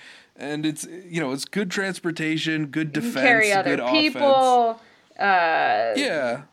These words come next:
Speaker 2: it,
Speaker 1: You're,
Speaker 2: it can,
Speaker 1: and you're traveling
Speaker 2: it can
Speaker 1: everywhere.
Speaker 2: do
Speaker 1: You're
Speaker 2: it
Speaker 1: traveling everywhere in the whole world.
Speaker 2: Totally, and it can do it faster than a lot of things, um,
Speaker 1: Yeah.
Speaker 2: and
Speaker 1: They
Speaker 2: especially
Speaker 1: spend a lo-, a very little time indoors in
Speaker 2: Right.
Speaker 1: the first season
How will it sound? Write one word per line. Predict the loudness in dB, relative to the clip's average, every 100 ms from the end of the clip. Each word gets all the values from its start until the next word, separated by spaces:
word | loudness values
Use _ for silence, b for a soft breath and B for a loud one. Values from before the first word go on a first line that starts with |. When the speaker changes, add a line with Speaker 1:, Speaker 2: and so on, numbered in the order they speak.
| _
Speaker 2:
it, | -6 -2 0 -2 -2
Speaker 1:
You're, | 2
Speaker 2:
it | 4
can, | 4
Speaker 1:
and | 4
you're |
traveling | 0 -4 -2 4
Speaker 2:
it | 4 6
can | 4
Speaker 1:
everywhere. | 2 2
Speaker 2:
do | 4
Speaker 1:
You're | 8 8
Speaker 2:
it |
Speaker 1:
traveling | 6 -2
everywhere | -4 -2 -2
in | -4
the | -4
whole | -4 -4
world. | -2 -2 -4 -8 2
Speaker 2:
Totally, | 4 6 6 8 6
and | 4
it | 2
can | 0
do | 0 0
it | 0
faster | 4 6 6 4 -6 -4
than | -2
a | 4
lot | 6 4
of | 2
things, | -4 -6 -6 -6 -6 -8 -12 -6
um, | -2 0 -2 -2
Speaker 1:
Yeah. | -2 0
Speaker 2:
and | 2
Speaker 1:
They | 0
Speaker 2:
especially | -2 4 4 6 2
Speaker 1:
spend | 0 2 0
a |
lo-, | -2
a | -6
very | -6 -4 -4
little | -4 -4 -2 -2 -4
time | -6 -6 -4 -4 -4 -4
indoors | -4 -6 -4 -4 -4 -4 -6 -8 -6 -8 -10
in | -10 -4
Speaker 2:
Right. | -2 -4 -8
Speaker 1:
the | -10
first | -6 -6 -4
season | -6 -6 -6